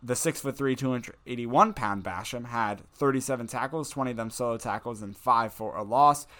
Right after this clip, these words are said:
one fumble recovery, eight quarterback hits,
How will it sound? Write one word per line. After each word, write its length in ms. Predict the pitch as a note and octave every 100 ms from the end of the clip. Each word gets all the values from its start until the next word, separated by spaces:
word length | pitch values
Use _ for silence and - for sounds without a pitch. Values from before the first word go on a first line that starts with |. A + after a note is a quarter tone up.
| -
one 280 | - D3 F3+
fumble 320 | E3 E3 C#3+
recovery, 560 | B2 A#2 D#3 D3+ D#3 D3+
eight 300 | C#3+ D3+ D3+
quarterback 440 | - C3+ C3 A#2+ G#2+
hits, 320 | D3+ D3+ -